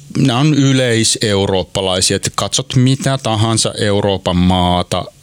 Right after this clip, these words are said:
ajalla het-, ennen ensimmäistä maailmansotaa, niin löydät näitä samoja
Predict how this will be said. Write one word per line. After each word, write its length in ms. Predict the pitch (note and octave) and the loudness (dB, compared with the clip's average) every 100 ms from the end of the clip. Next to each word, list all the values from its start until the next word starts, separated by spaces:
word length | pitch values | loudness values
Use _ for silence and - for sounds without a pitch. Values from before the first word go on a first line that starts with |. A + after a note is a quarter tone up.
| - - | -12 -6
ajalla 440 | G2 F#2+ F2 E2+ | -2 0 -2 -2
het-, 420 | F#2 - - - A2 | -4 -6 -12 -8 -6
ennen 300 | F#2+ F2+ E2+ | -2 -2 0
ensimmäistä 440 | E2+ F2 E2 - | 0 -2 -2 -2
maailmansotaa, 720 | E2 E2 E2 D#2+ D#2 - D#2+ | -2 0 -2 -2 -4 -6 -4
niin 180 | F2 E2 | -4 -4
löydät 340 | - E2+ F2+ A2+ | -2 -2 0 0
näitä 280 | A#2 G2+ G2 | -2 -2 -2
samoja 580 | F#2+ F2+ F#2 F2 E2+ | -2 0 0 0 -2